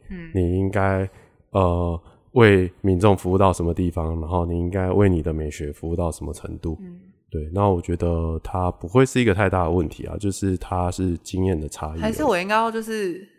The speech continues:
Speaker 1: 再去增进我能力来兼顾，就是一下就是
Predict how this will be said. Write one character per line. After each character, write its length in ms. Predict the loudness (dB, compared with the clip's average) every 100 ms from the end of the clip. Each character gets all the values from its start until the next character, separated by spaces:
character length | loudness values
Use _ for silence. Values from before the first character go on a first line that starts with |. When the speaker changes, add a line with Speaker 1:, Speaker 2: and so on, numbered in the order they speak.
| -10
Speaker 1:
再 100 | -6
去 140 | -6
增 300 | -2 -2 -2
进 180 | -4 -6
我 140 | -6
能 220 | -8 -8 -6
力 160 | -4
来 200 | -4 -4 -8
兼 300 | -4 -4 -4
顾， 220 | -6 -4
就 120 | -6
是 160 | -6 -8
一 120 | -10
下 500 | -10 -8 -10 -12 -16 -20 _
就 140 | -10
是 200 | -8 -8